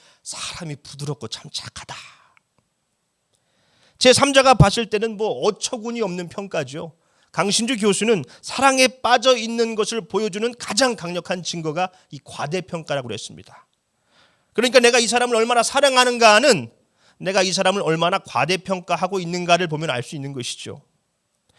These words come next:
만약에 내가 내 사랑하는 사람을 객관적으로 판단하고 있다.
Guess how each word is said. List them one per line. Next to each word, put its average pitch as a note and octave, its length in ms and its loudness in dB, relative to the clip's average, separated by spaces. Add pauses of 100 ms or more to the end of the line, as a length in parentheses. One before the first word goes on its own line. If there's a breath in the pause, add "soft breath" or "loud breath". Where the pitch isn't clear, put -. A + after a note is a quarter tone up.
(220 soft breath)
만약에 A#3 680 6 (1040)
내가 G#3 160 -2
내 A3 120 2
사랑하는 A3 420 2
사람을 G#3+ 540 0 (1080)
객관적으로 A3+ 800 -2
판단하고 E3+ 500 -4
있다. - 460 -10